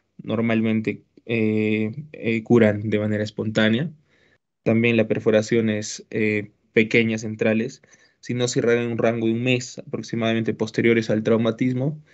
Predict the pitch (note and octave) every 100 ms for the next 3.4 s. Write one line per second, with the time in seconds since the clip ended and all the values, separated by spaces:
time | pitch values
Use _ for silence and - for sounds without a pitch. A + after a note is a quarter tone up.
0 | - - _ - A#1 A1+ - - B2 C3
1 | C3+ C3 B2 C3+ - A#2 G#2+ G#2+ G#2+ A2+
2 | _ - B2 A2+ A2+ A#2 A2+ A2 A2 A2
3 | A2 A2 A2